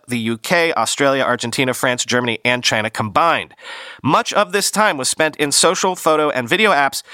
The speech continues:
which accounted for seven out of every ten minutes spent on mobile in the past year. These categories, plus entertainment apps, also appeal to Gen Z users, particularly in the U S. Here in the U S, Gen Z's most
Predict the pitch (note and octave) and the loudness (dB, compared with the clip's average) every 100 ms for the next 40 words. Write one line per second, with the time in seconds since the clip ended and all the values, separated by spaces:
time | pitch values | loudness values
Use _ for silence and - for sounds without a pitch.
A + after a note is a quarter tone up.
0 | - - - - D#3+ E3+ - C3 - E3 | -14 -4 -4 0 0 0 0 0 2 2
1 | F3 G3+ F3+ D#3+ D3+ D3 - - G3+ A3 | 2 2 2 2 0 -2 -4 -2 0 2
2 | F3 F3 - E3 D3+ - C3+ D#3+ F3 E3 | 0 0 -2 0 0 0 2 2 2 0
3 | D3 C#3+ - C3+ B2+ D#3+ G3 D#3+ F2+ - | 0 -4 -2 -2 -2 0 2 2 -2 -10
4 | - - A2 - C3 A#2+ A#2+ A#2+ B2 - | -18 -8 -6 -4 -2 -2 0 -2 -2 -2
5 | A#2+ - A2+ G2 - G3 E3+ D3 D3 - | -2 -2 -2 -2 0 0 2 0 0 0
6 | D3+ - - - E3 D3 - C#3+ C#3 C3 | 0 2 -2 0 0 0 -2 0 0 0
7 | A#2 D#3 A3+ F#3 E3 F3 - G3 D#3 D#3+ | -2 -2 0 0 0 -4 -4 -2 -2 0
8 | D#3 D3+ - B2+ A#2+ A#2+ B2+ F#3+ G#2+ - | 0 0 0 -2 0 0 2 2 0 -4
9 | - - - - - - E3+ D3 - F3+ | -6 -12 -16 -18 -10 0 2 2 0 -2
10 | A#3+ A#3 A3+ A3+ - C3 F#3+ F#3 G3 E3 | 0 0 2 2 2 0 0 0 -4 0
11 | D#3+ F3 - | 0 0 -4